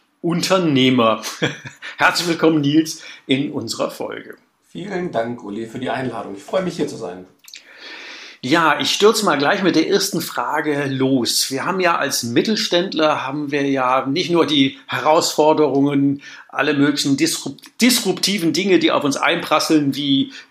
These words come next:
Speaker 1: Digitalisierung und, und, und, sondern wir haben ja auch noch, egal wie die Wahl ausgeht, das Thema Klimawandel auf der Agenda, C O zwei Steuer und andere Dinge, die wir ja irgendwie im Unternehmen verarbeiten müssen. Ähm,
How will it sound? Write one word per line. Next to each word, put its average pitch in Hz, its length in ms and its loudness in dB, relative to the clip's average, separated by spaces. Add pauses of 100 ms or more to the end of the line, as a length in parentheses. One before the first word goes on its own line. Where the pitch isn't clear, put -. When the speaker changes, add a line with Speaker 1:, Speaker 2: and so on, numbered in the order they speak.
Speaker 1:
Digitalisierung 151 960 0
und, 160 220 0
und, 117 180 -4
und, 247 320 4 (380)
sondern 156 340 2
wir 139 160 -2
haben 143 140 0
ja 139 200 -2
auch 156 200 0
noch, 165 260 0
egal 143 580 -2
wie 156 120 -6
die 131 240 -12
Wahl 117 320 -6
ausgeht, 156 640 -4 (280)
das 135 160 -6
Thema 139 360 0
Klimawandel 156 1040 0
auf 135 180 0
der 147 160 0
Agenda, 139 540 2
C - 180 -4
O 127 80 -2
zwei 127 320 -2
Steuer 139 400 0
und 123 100 -4
andere 139 360 -2
Dinge, 143 380 -4 (440)
die 160 460 0
wir 170 100 6
ja 147 220 4
irgendwie 208 460 6
im 170 100 0
Unternehmen 139 800 4
verarbeiten 123 640 -2
müssen. 113 380 -12 (440)
Ähm, 135 540 -2